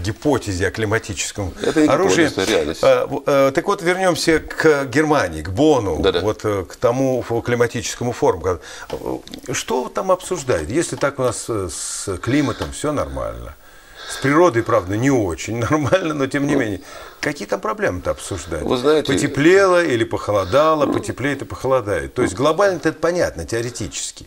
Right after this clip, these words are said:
Speaker 2: Ну, и в принципе для меня точно, тоже это
Speaker 1: А
Speaker 2: не
Speaker 1: вы
Speaker 2: совсем
Speaker 1: бывали на таких форумах?
Speaker 2: Э,
Speaker 1: Бываете?
Speaker 2: н-, нет, пока не приглашали.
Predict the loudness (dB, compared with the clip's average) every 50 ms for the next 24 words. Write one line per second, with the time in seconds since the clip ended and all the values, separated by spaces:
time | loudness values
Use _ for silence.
0 | -8 -2 0 2 2 2 2 0 -2 -2 0 0 0 0 -2 -4 -4 -2 0 0
1 | 0 0 0 0 2 2 0 0 -2 -2 -4 -6 -6 -6 -8 -6 -6 -6 -6 -4
2 | -2 -2 -2 -2 -4 -6 -6 -4 -4 -2 -2 0 0 0 0 -2 0 0 0 2
3 | 2 2 2 2 0 0 0 -2 -2 -4 -4 -8 -4 -4 -4 -2 -2 0 0 2
4 | 2 4 4 4 2 2 0 0 0 2 2 2 2 0 -2 -2 0 2 2 0
5 | 0 -2 -6 -6 -4 -2 0 -2 -2 -2 -4 -4 -2 -2 -2 0 0 0 0 0
6 | -2